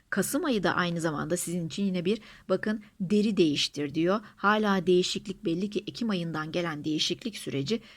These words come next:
devam ediyor diyor arkadaşlar. Belki yenilenmeye, tazelenmeye, kiminiz için bir konuyla ilgili belki de iyileşme için kendinize zaman tanımaya ihtiyaç,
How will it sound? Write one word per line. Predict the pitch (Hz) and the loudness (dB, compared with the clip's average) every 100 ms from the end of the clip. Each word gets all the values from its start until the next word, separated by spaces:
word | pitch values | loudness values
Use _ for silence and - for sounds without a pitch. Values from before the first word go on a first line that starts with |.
| - | -16
devam | 170 190 180 202 180 | 2 4 6 2 2
ediyor | 147 139 135 143 | 0 0 -2 2
diyor | 175 170 180 - | 2 4 0 -4
arkadaşlar. | 127 135 - - - - | -6 -6 -6 -6 -6 -4
Belki | 208 220 214 | -4 -4 0
yenilenmeye, | 202 196 190 185 180 165 208 | 0 2 0 -2 -2 -4 -6
tazelenmeye, | - 160 160 165 165 160 160 - - - - - | -4 -4 0 -2 -2 -6 -8 -8 -10 -14 -20 -8
kiminiz | 220 214 202 | -2 0 0
için | 196 196 190 277 | -2 -2 -4 -2
bir | 208 196 | -4 -2
konuyla | 185 185 185 | -2 2 2
ilgili | 180 180 | 2 -2
belki | 175 175 175 | -4 -4 -2
de | 175 - | -2 -2
iyileşme | 180 170 - 175 175 - | -2 -2 -2 -6 -6 -8
için | - 165 165 | -14 -10 -6
kendinize | 165 165 160 170 | -6 -6 -4 -4
zaman | 156 165 185 | -4 -4 -4
tanımaya | 185 143 135 | -4 -6 -6
ihtiyaç, | 139 - - - | -8 -10 -12 -14